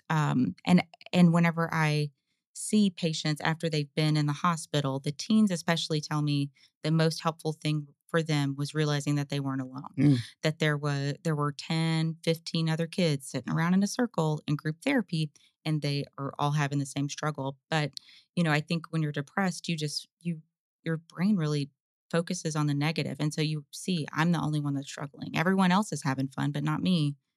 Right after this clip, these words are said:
Speaker 1: The truth
Speaker 2: Mm-hmm.
Speaker 1: is, that's really not what's happening.
Speaker 2: And when there are ten or fifteen kids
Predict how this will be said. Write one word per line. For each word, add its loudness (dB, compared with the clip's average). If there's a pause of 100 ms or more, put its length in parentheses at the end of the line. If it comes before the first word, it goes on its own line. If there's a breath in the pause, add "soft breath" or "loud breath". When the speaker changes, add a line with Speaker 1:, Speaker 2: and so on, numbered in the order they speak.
(220)
Speaker 1:
The 0
truth 4
Speaker 2:
Mm-hmm. -2
Speaker 1:
is, -4
that's -10
really -8
not -6 (300 loud breath)
what's -6
happening. -2
Speaker 2:
And 10
when 8
there 6
are 4
ten 4
or 4
fifteen 2
kids -2